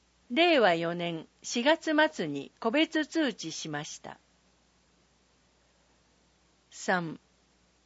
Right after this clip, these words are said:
女性。麻疹、風疹、混合含む風疹ワクチンの接種費用の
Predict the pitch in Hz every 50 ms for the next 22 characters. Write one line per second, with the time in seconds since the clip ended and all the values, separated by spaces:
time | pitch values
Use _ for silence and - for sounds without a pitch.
0 | _ _ _ 180 226 247 254 269 - - 302 285 277 269 262 254 247 233 - _
1 | _ _ _ _ _ _ _ _ _ _ _ _ _ _ _ _ _ _ _ _
2 | _ _ _ _ _ _ _ _ _ - 233 262 285 277 - 320 320 339 370 359
3 | - - - 285 302 320 320 320 - - 254 247 247 240 220 - - _ _ -
4 | 302 320 339 339 330 311 330 320 320 320 302 - 294 - - 302 294 262 196 147
5 | 135 160 - _ _ _ _ _ - 330 339 339 339 339 - - 320 311 311 311
6 | 311 311 311 311 - 254 - - - 180 170 165 160 156 143 139 143 - _ _
7 | _ - - 254 254 262 - - - 320 339 302 - 339 330 320 285 233 202 180
8 | 165 156 151 143 147